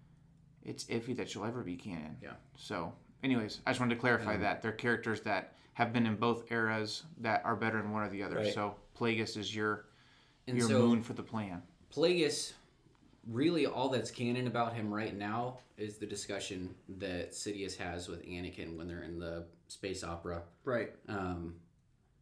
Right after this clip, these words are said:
Speaker 2: and he's, you know, telling him about Darth Plagueis the Wise. It's kind of implied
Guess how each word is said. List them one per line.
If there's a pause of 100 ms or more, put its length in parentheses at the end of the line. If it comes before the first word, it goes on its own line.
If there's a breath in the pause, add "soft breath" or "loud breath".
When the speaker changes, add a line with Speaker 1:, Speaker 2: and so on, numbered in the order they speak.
(140)
Speaker 2:
and
he's,
you
know,
telling
him
about
Darth
Plagueis
the
Wise.
It's
kind
of
implied